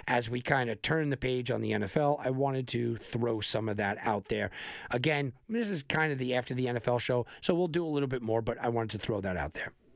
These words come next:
All right, let's talk about this Major League Baseball thing that I, that I have here. And Major League Baseball dropped a little information on us, right? They dropped a little nugget of information on us here, and,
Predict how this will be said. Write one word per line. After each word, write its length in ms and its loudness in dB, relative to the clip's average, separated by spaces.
All 80 8
right, 180 2
let's 160 2
talk 240 2
about 160 2
this 160 0
Major 300 0
League 160 0
Baseball 320 0
thing 220 -2
that 100 2
I, 160 0
that 260 -2
I 220 2
have 260 0
here. 240 -2
And 320 2
Major 260 2
League 160 0
Baseball 360 0
dropped 360 0
a 60 2
little 280 0
information 560 0
on 200 0
us, 340 -2
right? 220 2
They 100 0
dropped 320 0
a 40 4
little 240 2
nugget 360 2
of 100 0
information 640 0
on 160 4
us 220 2
here, 320 2
and, 480 2